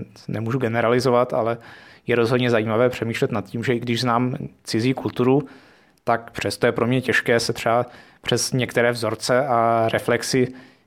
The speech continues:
které ve mně vytvořila moje vlastní kultura, plně přenést.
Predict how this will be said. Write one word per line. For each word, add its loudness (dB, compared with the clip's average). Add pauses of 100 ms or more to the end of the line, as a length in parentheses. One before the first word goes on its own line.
které 0
ve -2
mně -2
vytvořila 0
moje 2
vlastní -2
kultura, -2 (560)
plně 2
přenést. -4